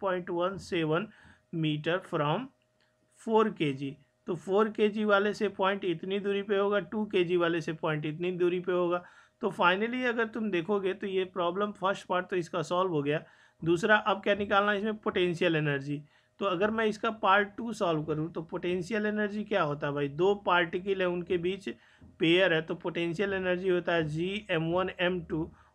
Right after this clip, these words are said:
ओवर आर, ठीक है। ये पार्टिकल मास एम वन है और एक पार्टिकल है मास एम टू है और इनके बीच का जो डिस्टेंस है वो आर है।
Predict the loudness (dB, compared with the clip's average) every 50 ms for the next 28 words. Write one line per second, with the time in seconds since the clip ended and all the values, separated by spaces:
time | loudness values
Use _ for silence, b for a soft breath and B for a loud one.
0 | b _ -2 0 2 2 4 4 2 2 0 -4 _ -2 0 0 0 -4 -10 -16
1 | _ _ _ _ -10 -6 -4 -4 -4 -4 -4 -2 2 2 2 2 2 0 0 2
2 | 4 4 4 2 0 0 0 -2 0 0 0 0 0 -2 -4 -8 -6 -4 -2 -2
3 | 0 0 0 0 0 -2 -4 -4 b b b b b b b -4 -2 -2 -2 -2
4 | 0 0 0 0 0 -2 0 2 2 4 2 0 0 0 0 0 0 -2 -2 -2
5 | -2 -2 -2 -2 -4 -8 -8 -4 -4 -2 -2 -4 -4 -6 -4 -2 0 0 0 0
6 | -2 -2 -2 -2 -4 -4 -4 -4 -2 -2 -4 -4 -6 -6 -4 -4 -2 -2 -2 -2
7 | -2 -4 -4 -6 -6 -6 -4 -4 -4 -4 -4 -4 -4 -2 -2 0 0 0 0 -2
8 | -4